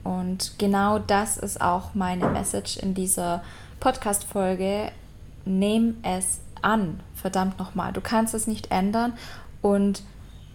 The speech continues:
zwing dich nicht zu Dingen, die dir überhaupt nicht liegen an den Tagen.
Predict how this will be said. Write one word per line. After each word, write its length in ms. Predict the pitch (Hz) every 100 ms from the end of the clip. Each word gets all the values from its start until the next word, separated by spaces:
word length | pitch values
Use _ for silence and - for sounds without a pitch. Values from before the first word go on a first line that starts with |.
| - -
zwing 440 | - 233 262 294
dich 220 | 294 269
nicht 480 | 214 196 190 - -
zu 100 | -
Dingen, 680 | 185 190 196 220 220 226 220 -
die 160 | 208 196
dir 200 | 190 -
überhaupt 520 | 196 190 190 196 196
nicht 300 | 196 190 -
liegen 340 | 180 180 185
an 140 | - 175
den 160 | 180
Tagen. 420 | - 185 175 170